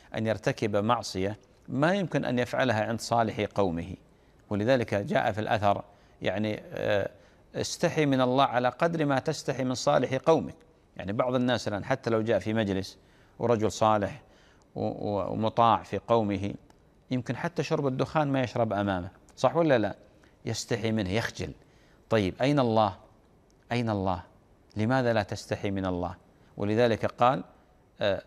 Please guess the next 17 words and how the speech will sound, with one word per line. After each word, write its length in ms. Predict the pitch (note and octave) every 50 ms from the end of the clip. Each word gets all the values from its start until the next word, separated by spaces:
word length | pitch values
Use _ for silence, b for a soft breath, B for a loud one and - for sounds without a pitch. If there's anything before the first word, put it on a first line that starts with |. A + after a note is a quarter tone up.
| - - -
آه، 340 | - G#2 G2+ G2+ - - - -
قال: 240 | - G#2 G#2+ A#2 -
"اختفي 420 | E3+ - - - C3 - - A#2+ G2
عن 120 | G2+ G2
عين 260 | F2+ G2 G#2 G2 F2
الله". 220 | E2 D#2+ E2 - - - -
قال: 160 | G2+ F2 -
"كيف 260 | - E3 E3+ - D#3+
أختفي 400 | D#3+ - - - C3 - - A#2+
عن 100 | G#2 G2+
عين 200 | G#2 A2 G#2+ G2+
الله 180 | G2 G2 F#2+ F2+
والله 400 | F#2+ A2+ A2 A2 G#2+ G2 G2+ G#2+
يرى 200 | A2 G#2 G#2 G2+
ما 140 | G#2 G2
في 60 | F#2 G2
السماوات 560 | F#2 - - G#2+ G2+ G2+ G2+ G#2 G2+ F#2+